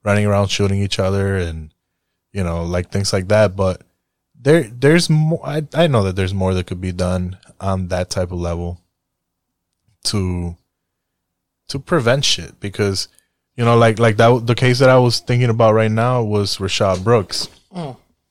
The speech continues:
Speaker 1: Who was the guy that passed out in the Wendy's. And I've been seeing people post these fucking imaginary scenarios where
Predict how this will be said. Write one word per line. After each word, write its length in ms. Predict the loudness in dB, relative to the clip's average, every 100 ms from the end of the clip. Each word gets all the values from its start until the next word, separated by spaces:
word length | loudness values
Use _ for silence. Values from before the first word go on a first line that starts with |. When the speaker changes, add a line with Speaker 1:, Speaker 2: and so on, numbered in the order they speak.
| -12
Speaker 1:
Who 80 | -8
was 160 | -6 -6
the 140 | -4
guy 160 | -2 0
that 260 | -2 -4
passed 320 | -2 -2 0
out 140 | 0 0
in 80 | -2
the 80 |
Wendy's. 480 | 0 0 0 -4 -8 -12 _ _ _ _ _ _ -2
And 100 | 0
I've 80 |
been 100 | 2
seeing 300 | 0 2 0
people 260 | 0 -2 -2
post 460 | -2 -2 -2 -6 _ _ _ _
these 180 | -2 0
fucking 280 | 2 2 4
imaginary 640 | 4 4 2 2 2 0
scenarios 720 | 0 0 2 4 4 2 -2 -6 _ _ _ _
where 500 | -4 0 0 0 -4